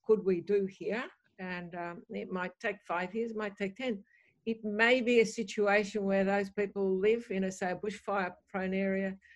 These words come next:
until they, uh, uh, till they come to the end of their natural term of their life and they hand that then back to the state forest. I mean, there's a lot of options that have actually happened.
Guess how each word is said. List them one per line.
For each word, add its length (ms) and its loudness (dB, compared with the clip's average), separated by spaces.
until 680 2
they, 540 2
uh, 220 2
uh, 360 0
till 200 -2
they 380 0
come 160 0
to 100 2
the 120 8
end 140 8
of 80 8
their 160 6
natural 340 0
term 220 2
of 80 2
their 160 2
life 540 2
and 160 4
they 140 2
hand 300 4
that 200 0
then 180 0
back 280 -2
to 120 0
the 220 -2
state 300 -2
forest. 460 -4
I 40 0
mean, 160 0
there's 300 -2
a 40 0
lot 240 0
of 80 -2
options 440 -6
that 100 -4
have 80 -6
actually 320 -6
happened. 400 -10